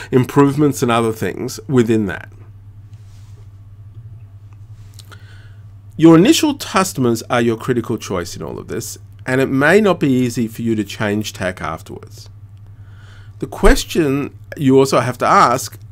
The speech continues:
are the early adopters the best or the worst customers of the incumbent? So the question is,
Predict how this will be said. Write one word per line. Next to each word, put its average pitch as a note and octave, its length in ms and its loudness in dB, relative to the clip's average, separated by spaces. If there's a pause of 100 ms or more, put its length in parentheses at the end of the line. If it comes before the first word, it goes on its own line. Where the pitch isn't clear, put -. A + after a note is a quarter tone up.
(160)
are D3 160 -2
the D#3 180 -2
early A3 300 0
adopters C3 560 -2
the B2+ 80 -2
best C#3+ 600 -2
or D3+ 120 -2
the C3 100 2
worst C#3 400 0
customers G2 640 -8 (160)
of G#2 220 -8
the G2+ 120 -4
incumbent? G2 680 -8 (2750)
So - 140 -6
the C#3 100 0
question - 440 -2
is, D3+ 340 -6